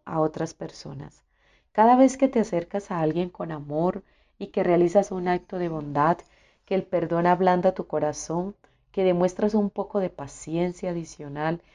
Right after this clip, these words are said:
y que sigues adelante en fidelidad, otras personas están experimentando el carácter de Dios a través de ti. Así es, querida embajadora,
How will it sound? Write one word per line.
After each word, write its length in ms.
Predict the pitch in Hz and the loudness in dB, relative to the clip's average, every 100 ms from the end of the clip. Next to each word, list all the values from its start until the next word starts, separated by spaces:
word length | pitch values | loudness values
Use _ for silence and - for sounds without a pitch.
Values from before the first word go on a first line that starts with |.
| _ _ | _ _
y 120 | 214 | -10
que 160 | - 196 | -4 -4
sigues 340 | - 202 208 | 0 0 0
adelante 500 | 196 170 156 156 151 | 0 0 0 -4 -6
en 100 | 180 | -12
fidelidad, 680 | - 175 160 151 143 160 190 _ _ _ _ | -10 -8 -8 -8 -4 -2 -2 _ _ _ _
otras 380 | 185 180 190 185 | -6 0 0 0
personas 720 | 165 156 - 175 202 240 - _ _ | -10 -10 -6 -2 0 -2 -6 _ _
están 320 | - - 165 170 | -20 -10 -6 -6
experimentando 840 | 170 170 170 160 143 - 170 175 | -6 -8 -6 -8 -10 -8 -6 -6
el 120 | 190 | -6
carácter 560 | - 156 151 _ 160 156 | -6 -6 -6 _ -12 -8
de 120 | 156 | -6
Dios 440 | 143 165 226 - _ _ - | -2 0 0 0 _ _ -8
a 180 | 156 - | -8 -4
través 460 | 143 139 143 135 | -2 0 0 -4
de 100 | 139 | -12
ti. 240 | - - _ _ _ _ _ _ _ _ _ _ _ _ _ _ - _ _ _ - | -16 -20 _ _ _ _ _ _ _ _ _ _ _ _ _ _ -20 _ _ _ -14
Así 380 | 165 - 170 | -12 -2 4
es, 220 | 175 185 - | 4 4 -2
querida 320 | 175 165 156 | -4 2 2
embajadora, 720 | 156 156 156 156 143 143 143 | 2 -2 -4 -4 -2 -4 -8